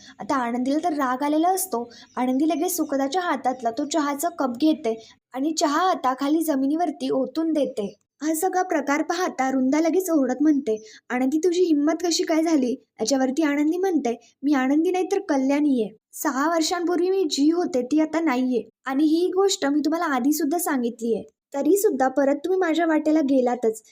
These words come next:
त्याच्यामुळे आता माझी हिंमत कुठपर्यंत जाऊ शकते याची तुम्ही आता परीक्षा नका घेऊ." आनंदी आता म्हणत असते, "मी आणि सार्थक सरांनी मिळून सुखदासाठी शालूचे डिझाईन्स तयार केले होते आणि ते सार्थक सरांच्या खोलीत होते." आनंदी डायरेक्ट विचारते की, "कुठे आहेत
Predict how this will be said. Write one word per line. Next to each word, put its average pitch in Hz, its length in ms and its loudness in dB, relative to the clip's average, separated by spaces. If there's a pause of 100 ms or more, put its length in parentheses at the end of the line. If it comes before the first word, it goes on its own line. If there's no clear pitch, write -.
(120)
त्याच्यामुळे 254 360 0
आता 311 140 -2
माझी 269 360 0
हिंमत 320 380 0
कुठपर्यंत 302 460 0
जाऊ 277 320 2
शकते 277 420 0
याची 240 220 0
तुम्ही 320 220 0
आता 320 120 0
परीक्षा 277 420 0
नका 277 240 2
घेऊ." 262 240 2 (400)
आनंदी 262 340 2
आता 359 180 0
म्हणत 330 320 2
असते, 370 340 0
"मी 294 160 4
आणि 330 240 2
सार्थक 294 420 0
सरांनी 311 420 2
मिळून 269 320 2
सुखदासाठी 320 680 0
शालूचे 302 400 0
डिझाईन्स 277 540 2
तयार 262 240 0
केले 262 280 2
होते 254 380 0 (300)
आणि 247 140 -2
ते 302 120 0
सार्थक 302 440 -2
सरांच्या 294 400 2
खोलीत 269 320 0
होते." 220 400 -2 (240)
आनंदी 277 340 2
डायरेक्ट 302 440 2
विचारते 359 500 2
की, 320 140 -2
"कुठे 311 260 0
आहेत 330 100 2